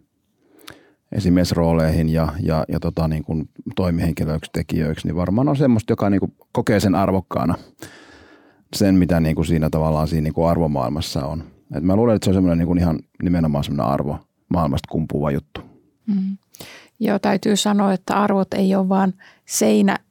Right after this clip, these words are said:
Speaker 2: seinätaulu tai jonkun prosessin takia jonnekin kirjattu asia, vaan ne on oikeastaan, voi sanoa aika aidosti, että aito osa arkea. Mun mielestä tossa, kun mainittiinkin jo, että Sami tuo omalla esimerkillään tätä,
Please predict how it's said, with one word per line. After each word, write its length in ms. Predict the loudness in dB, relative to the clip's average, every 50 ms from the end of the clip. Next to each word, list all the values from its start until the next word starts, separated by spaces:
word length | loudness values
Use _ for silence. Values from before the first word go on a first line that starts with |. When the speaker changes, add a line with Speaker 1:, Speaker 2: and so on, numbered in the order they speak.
| _
Speaker 2:
seinätaulu 880 | -6 -2 0 2 2 4 4 2 0 0 0 2 2 4 4 2 2 0
tai 400 | -2 -2 -2 -2 0 -2 -2 -4 -6 _ _ _ _ _ _ _
jonkun 340 | 0 2 2 2 2 0 0
prosessin 600 | 2 0 0 0 0 -2 -2 -2 -2 -2 -2 -2
takia 360 | 0 -2 -4 -2 0 0 0 2
jonnekin 580 | 2 2 2 2 0 -2 -4 -2 0 0 0
kirjattu 540 | 2 0 0 2 2 0 -2 -4 -4 -4 0 0
asia, 420 | 0 0 0 0 0 0 0 0
vaan 180 | 0 -2 0 0
ne 80 | 0
on 120 | 0 0 0
oikeastaan, 520 | -2 -2 -2 -4 -4 -4 -2 -2 -2 0
voi 120 | 0 -2 0
sanoa 280 | 0 0 2 2 2
aika 200 | 0 0 0 0
aidosti, 440 | 0 0 0 0 -2 -4 -4 -4 -4
että 160 | -4 -2 -2
aito 240 | -2 -2 -2 -2 -2
osa 300 | -2 -2 -2 -2 -2 -2 -2
arkea. 560 | -2 -4 -4 -6 -8 -10 _ -18 -18 -18 -20 _ _ _ _ _ -20 -20 -20 -18 -20 -20 -20 -10 _
Mun 180 | 0 2 2 4
mielestä 460 | 4 4 2 2 2 0 -2 -4 -4
tossa, 320 | -2 -2 -2 -2 -2 -4 -2
kun 280 | -2 -2 -2 -2 -4 -8 -14 _ _ _
mainittiinkin 800 | -2 0 2 2 0 0 -2 -2 _ -2 0 0 0 0 0 0
jo, 120 | 0 0
että 400 | -2 -4 -6 _ -4 -2 -2 -2 -6 _ -20 -20 _ _ _ -20 _ _ _
Sami 400 | -4 -2 0 2 2 2 2 0 0
tuo 220 | 0 0 2 2
omalla 300 | 2 2 2 2 0 0
esimerkillään 920 | 0 0 0 0 0 0 0 0 -2 -2 -2 -4 -4 -2 -2 -2 -2 -4 -4 -2
tätä, 400 | -4 -6 -4 _ -4 -4 -4